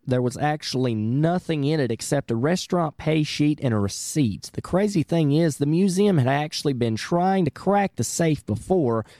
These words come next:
but then, after all their attempts and all their trial and error, some random dude just walks in off the street and gets it first shot. Hmm. All I can say is congratulations.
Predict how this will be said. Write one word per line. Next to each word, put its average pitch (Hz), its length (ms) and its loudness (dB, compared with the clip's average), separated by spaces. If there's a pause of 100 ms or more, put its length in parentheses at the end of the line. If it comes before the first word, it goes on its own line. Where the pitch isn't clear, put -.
(160)
but - 160 -6
then, 262 480 -2
after 170 320 -2
all 170 160 0
their 156 200 -2
attempts 131 540 -2
and 107 100 0
all 113 220 0
their 110 160 0
trial 120 420 -2
and 104 120 0
error, 107 320 2 (180)
some 214 380 -4
random 190 680 2
dude 151 320 2
just 107 220 -2
walks 135 320 -2
in 131 100 2
off 127 160 -2
the - 80 -10
street 196 400 -2
and 120 140 -6
gets 123 200 -2
it - 80 -10
first 127 300 -2
shot. 101 400 -6 (160)
Hmm. 202 220 0 (300)
All 160 180 0
I 175 100 0
can 131 200 -4
say 127 280 -2
is 151 220 -4
congratulations. 135 1120 -4